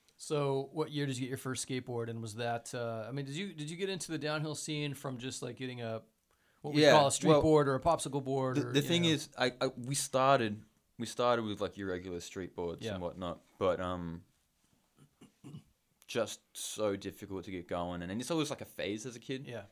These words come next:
Speaker 2: Like, your friends buy one, you buy one, they stop going, you stop going.
Speaker 1: Yeah.
Speaker 2: But what we would do, we'd get street boards and we'd try and bomb hills, right?
Speaker 1: Yeah.
Speaker 2: But a lot of the hills that we were trying to bomb were either too busy or, like, real rough.
Speaker 1: Yeah, yeah.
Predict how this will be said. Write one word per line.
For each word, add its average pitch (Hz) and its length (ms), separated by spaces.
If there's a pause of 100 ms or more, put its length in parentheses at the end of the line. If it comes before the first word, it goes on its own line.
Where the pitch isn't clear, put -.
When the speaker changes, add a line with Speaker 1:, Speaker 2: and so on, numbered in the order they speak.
Speaker 2:
Like, 95 140
your 98 80
friends 104 260
buy 101 280
one, 98 300
you 95 120
buy 92 240
one, 90 400
they 90 100
stop 90 280
going, 87 340
you 85 80
stop - 220
going. 73 300
Speaker 1:
Yeah. 101 160 (440)
Speaker 2:
But - 280 (600)
what 113 240
we 127 180
would 117 200
do, 101 200
we'd 127 160
get 117 140
street - 340
boards 98 320
and 90 280 (200)
we'd 110 140
try 127 160
and 101 120
bomb 92 200
hills, 95 320
right? 85 180 (100)
Speaker 1:
Yeah. 95 200 (200)
Speaker 2:
But 104 100
a - 20
lot 120 180
of 127 60
the 107 80
hills 107 460
that 95 140
we 107 80
were 110 80
trying 104 180
to 87 40
bomb 92 380
were 98 100
either 90 120
too 120 220
busy 101 380 (140)
or, 87 120
like, 85 120
real 98 260
rough. 90 500
Speaker 1:
Yeah, 104 240
yeah. 101 160